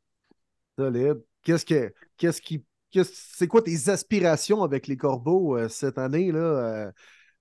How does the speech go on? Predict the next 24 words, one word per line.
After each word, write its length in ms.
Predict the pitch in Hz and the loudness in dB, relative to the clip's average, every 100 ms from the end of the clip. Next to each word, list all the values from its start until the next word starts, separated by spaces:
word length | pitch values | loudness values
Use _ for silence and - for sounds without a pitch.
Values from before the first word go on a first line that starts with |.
| - | -2
il 40 | |
semble 220 | 185 233 220 | 4 4 6
que 60 | |
l'américaine 760 | 165 151 185 196 - 220 233 170 | 6 6 4 2 4 4 4 0
est 80 | |
passablement 680 | 147 180 165 214 190 202 226 | 0 -2 0 -2 0 2 4
ouverte. 720 | 233 143 165 202 240 - _ | 4 2 2 2 -2 -6 _
Euh... 760 | 165 147 135 131 127 123 120 110 104 _ _ _ _ _ | 0 2 2 0 -2 -4 -4 -8 -10 _ _ _ _ _
les 100 | 110 | -6
Ravens, 720 | 123 151 170 240 269 214 147 151 | 0 2 4 4 4 0 -2 -6
écoute, 380 | 143 247 214 147 | 0 4 4 2
on 200 | 135 131 | -2 0
regarde 340 | 143 202 165 | 2 2 2
ça, 200 | - 247 | 0 2
on, 600 | 262 214 151 135 131 127 - | 4 4 4 2 -2 -6 -4
pratiquement 460 | 208 208 - 240 262 | -2 -2 0 2 4
les 240 | 233 185 | 4 4
éléments 480 | 214 196 220 233 226 | 4 4 2 0 -2
pour 380 | 180 180 165 143 | 0 0 0 -4
viser 360 | 147 151 202 | -8 0 0
les 120 | 196 | 2
grands 300 | 175 175 165 | 2 2 2
honneurs, 400 | 147 151 262 320 165 | 2 0 0 -2 -2
là, 240 | 131 | -4